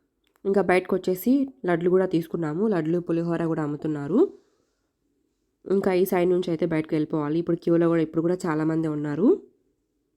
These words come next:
మేము బయటకు వచ్చేసరికి నైన్ అయిపోయిందండి టైమ్ ఇక్కడ.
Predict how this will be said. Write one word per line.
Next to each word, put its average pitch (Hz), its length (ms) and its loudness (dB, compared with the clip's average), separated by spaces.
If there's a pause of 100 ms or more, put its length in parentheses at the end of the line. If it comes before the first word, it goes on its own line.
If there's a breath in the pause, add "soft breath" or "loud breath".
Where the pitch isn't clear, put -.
(1500)
మేము 208 280 2
బయటకు 196 320 2
వచ్చేసరికి 190 480 0
నైన్ 170 200 0
అయిపోయిందండి 165 540 0
టైమ్ 156 280 -4
ఇక్కడ. 156 220 -6